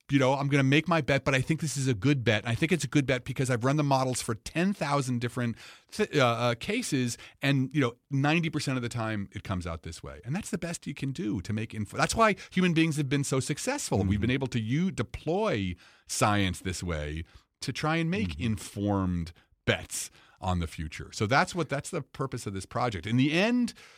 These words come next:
Speaker 1: like I said, we'll be able to get a theoretical value for the average lifetime of civilizations across cosmic space and time.
Speaker 2: Yeah, but it must, I'm sure, be frustrating for you when, <laughs> you know, before we can actually really start making those bets,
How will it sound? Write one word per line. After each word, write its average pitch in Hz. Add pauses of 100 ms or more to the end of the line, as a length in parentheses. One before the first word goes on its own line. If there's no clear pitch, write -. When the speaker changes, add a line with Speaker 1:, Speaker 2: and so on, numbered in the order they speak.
(100)
Speaker 1:
like 143
I 175
said, 170
we'll 170
be 180
able 170
to 160
get 147
a 131
theoretical 196
value 80 (100)
for -
the 135
average 127
lifetime 104
of 120
civilizations 131
across 104
cosmic 113
space 113
and 117
time. 147 (400)
Speaker 2:
Yeah, 117
but 92
it 95
must, 117
I'm 101
sure, 131
be 104
frustrating 110
for 104
you 110
when, 92
<laughs> - (220)
you 123 (160)
know, 120
before 147
we 120
can 110
actually 117
really 110
start 113
making 113
those 107
bets, 98